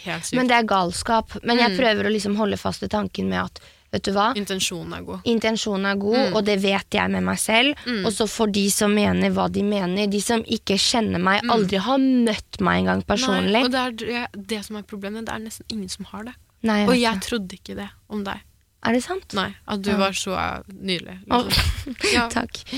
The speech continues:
Speaker 1: Men det er liksom det med at man leser en person med en gang du går inn i et rom med den, og så kjenner du viben, og så er det sånn,
Speaker 2: Ja,
Speaker 1: «Ok, denne her
Speaker 2: energien.
Speaker 1: er liksom,
Speaker 2: Ja.
Speaker 1: dette her er bra», eller, «Oi, hva,
Speaker 2: Ja.
Speaker 1: hvilken energi er dette her?»
Speaker 2: Ja,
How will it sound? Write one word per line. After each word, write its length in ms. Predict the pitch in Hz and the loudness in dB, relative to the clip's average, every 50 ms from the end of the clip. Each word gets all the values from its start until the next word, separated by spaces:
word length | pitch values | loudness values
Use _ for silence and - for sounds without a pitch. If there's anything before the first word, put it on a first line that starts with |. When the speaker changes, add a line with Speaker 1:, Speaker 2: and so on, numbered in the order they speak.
| 285 294 302 | -6 -4 -4
Speaker 1:
Men 120 | 240 247 | -2 0
det 100 | 240 226 | 2 2
er 80 | 220 233 | 2 0
liksom 240 | 254 240 - 240 220 | -2 -4 -6 -6 -4
det 140 | 214 214 208 | -4 -4 -6
med 100 | 208 202 | -6 -8
at 60 | 196 | -6
man 180 | 214 208 208 | -4 -4 -2
leser 320 | 208 196 180 180 175 - 185 | -2 -4 -4 -6 -8 -10 -10
en 80 | 185 | -10
person 320 | - 190 185 190 180 180 180 | -8 -8 -6 -6 -6 -4 -2
med 160 | 180 175 180 | -2 -2 -2
en 40 | 175 | -4
gang 200 | 175 170 170 175 | -4 -6 -6 -6
du 120 | 180 175 | -6 -6
går 280 | 180 175 175 170 175 170 | -6 -4 -4 -4 -4 -4
inn 140 | 165 170 175 | -4 -4 -6
i 40 | |
et 120 | 175 - - | -6 -6 -6
rom 140 | 170 165 165 | -6 -6 -6
med 100 | 170 170 | -6 -6
den, 160 | 175 180 180 | -4 -2 -2
og 80 | 180 175 | -2 -2
så 140 | - - - | -4 -4 -4
kjenner 280 | - 196 180 170 165 | -4 -4 -4 -4 -6
du 80 | 170 170 | -6 -6
viben, 340 | 170 - - - - 170 165 | -4 -6 -6 -6 -8 -10 -10
og 60 | 175 | -8
så 120 | - - | -8 -10
er 60 | - | -10
det 80 | - 185 | -10 -12
sånn, 140 | 165 156 - | -8 -2 2
Speaker 2:
Ja, 140 | 233 226 226 | 2 4 4
Speaker 1:
«Ok, 40 | 226 | 4
denne 140 | 220 226 233 | 2 2 2
her 240 | 180 175 - 226 220 | 2 2 2 2 2
Speaker 2:
energien. 220 | 190 185 190 202 - | 2 2 2 2 0
Speaker 1:
er 40 | 170 | 0
liksom, 300 | 180 180 - 160 151 - - _ _ _ - | -2 -6 -8 -10 -10 -12 -14 _ _ _ -8
Speaker 2:
Ja. 140 | - 214 214 202 | -6 -6 -4 -4
Speaker 1:
dette 140 | 196 196 - - | -4 -4 -4 -4
her 120 | 165 165 | -6 -6
er 60 | 165 | -6
bra», 300 | 165 175 160 185 214 226 - _ - | -6 -6 -6 -6 -6 -8 -10 _ -4
eller, 220 | 190 185 175 175 185 - _ _ _ _ _ 196 | -2 0 -2 -2 -4 -10 _ _ _ _ _ -4
«Oi, 140 | 180 - - - _ _ _ - | -4 -4 -6 -10 _ _ _ -6
hva, 140 | 160 160 - | -2 0 2
Speaker 2:
Ja. 220 | 202 196 - - - 180 180 165 - | 2 2 0 -2 -4 -8 -12 -8 -4
Speaker 1:
hvilken 280 | - 175 156 - - 165 160 | -4 -4 -4 -4 -6 -8 -8
energi 200 | 165 156 - - | -8 -8 -8 -6
er 100 | - - | -8 -8
dette 140 | - - - - | -8 -10 -6 -2
her?» 60 | 233 | 0
Speaker 2:
Ja, 180 | 226 220 226 | 0 0 0